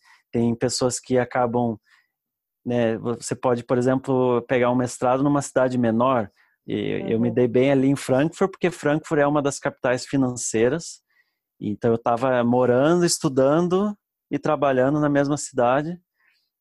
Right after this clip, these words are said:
Speaker 1: E, mas tem pessoas que acabam indo pra universidades também muito boas, só que são em cidades, é, é, ou melhor, em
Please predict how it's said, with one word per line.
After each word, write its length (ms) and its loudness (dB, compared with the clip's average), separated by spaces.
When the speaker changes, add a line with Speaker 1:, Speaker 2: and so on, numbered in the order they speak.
Speaker 1:
E, 500 -2
mas 220 -2
tem 120 -2
pessoas 380 -4
que 60 -6
acabam 340 0
indo 140 2
pra 100 -2
universidades 720 0
também 200 0
muito 300 0
boas, 440 0
só 120 0
que 80 -10
são 220 -2
em 100 -2
cidades, 680 -2
é, 400 -2
é, 60 -10
ou 80 -6
melhor, 240 2
em 140 -2